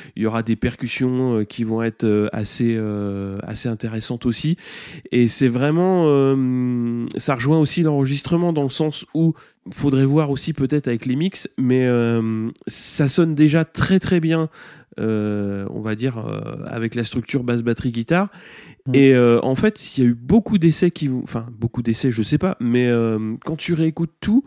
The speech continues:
Speaker 1: tu, t'as v-, moi, j'ai vraiment l'impression d'un groupe qui se dit, « Tiens, on va essayer de mettre ça en plus, puis ça en plus, puis ça en plus, puis ça en plus. » Et, euh, au final, ça fait un... ça fait des morceaux qui sont, euh, vraiment très aboutis, très construits, avec, euh, ouais, vraiment beaucoup de choses dans tous les sens.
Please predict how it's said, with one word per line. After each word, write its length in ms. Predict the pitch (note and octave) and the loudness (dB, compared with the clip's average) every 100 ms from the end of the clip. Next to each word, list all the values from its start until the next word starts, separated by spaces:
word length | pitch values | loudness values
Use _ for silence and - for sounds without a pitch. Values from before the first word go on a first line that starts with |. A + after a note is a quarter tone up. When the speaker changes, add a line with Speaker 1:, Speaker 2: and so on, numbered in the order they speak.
| - - - _ | -4 -20 -20 _
Speaker 1:
tu, 120 | - - _ | -20 -20 _
t'as 160 | - C3 | -2 0
v-, 160 | C3 - | -2 0
moi, 100 | D3+ | 2
j'ai 140 | D3+ | 4
vraiment 240 | D3 D#3+ G3 | 4 4 4
l'impression 440 | F3+ - F3+ G3+ | 2 2 0 0
d'un 140 | F3 D3 | 0 0
groupe 240 | D3 G3+ | 0 0
qui 120 | - | -2
se 40 | C3 | -4
dit, « 140 | D#3 | -4
Tiens, 160 | - G#3+ | -2 -2
on 60 | F3+ | 0
va 100 | C#3 | -2
essayer 240 | - E3 | 0 0
de 40 | |
mettre 160 | D3+ C#3+ | 0 0
ça 100 | E3+ | -2
en 80 | D#3+ | -2
plus, 260 | G3 G3+ | -2 -2
puis 100 | - | -4
ça 120 | - D#3 | -4 -4
en 60 | |
plus, 220 | D#3 F#3+ | -2 -4
puis 120 | - D3+ | -4 -4
ça 100 | C#3 | -4
en 80 | |
plus, 200 | C3+ F#3 | -2 -6
puis 100 | - | -6
ça 120 | C#3 C3 | -6 -4
en 80 | |
plus. » 240 | B2+ A#3+ - - - - - _ - | 0 -2 -2 -16 -20 -20 -20 _ 4
Et, 160 | C#3+ | 6
euh, 240 | C3+ B2+ - | 8 6 6
au 100 | C#3 | 4
final, 500 | C#3+ D3+ G3+ G#3+ A2+ | 4 0 2 2 0
ça 140 | - | -2
fait 160 | A#2 C3+ | -4 -4
un... 360 | B2 A#2 A2+ - | -4 -4 -6 -6
ça 160 | - | -6
fait 140 | B2 C#3+ | -4 -2
des 100 | B2+ | 0
morceaux 300 | B2 - G#3 | -2 -2 -4
qui 120 | C#3 | -4
sont, 220 | - D3+ | -2 0
euh, 460 | C3 A#2 A2 G#2+ G#2 | 0 0 -2 -2 -2
vraiment 340 | A2 C#3+ F#3+ | -2 0 0
très 240 | F#3+ F#3+ F3 | 2 2 4
aboutis, 420 | E3 D#3+ - A#3 - - - - | 2 0 0 -2 -2 -20 -20 -20
très 200 | - F#3+ | -4 -2
construits, 600 | G3 F#3+ - F3 F#3 G3 D#3+ | 0 0 0 0 2 2 2
avec, 340 | A#2+ B2 C3 | 0 -2 0
euh, 300 | A#2+ A#2 A2+ | 2 2 0
ouais, 320 | A2 D3 G3 | 0 0 0
vraiment 400 | G#2 G#2+ B2+ D#3 | -2 -4 -4 -4
beaucoup 280 | B2 D3+ - | -2 -2 -2
de 60 | - | -2
choses 180 | F3 D3 | -2 0
dans 120 | C3 | -4
tous 120 | C#3+ | -2
les 120 | C3+ | -2
sens. 260 | B2+ G3 | -2 -8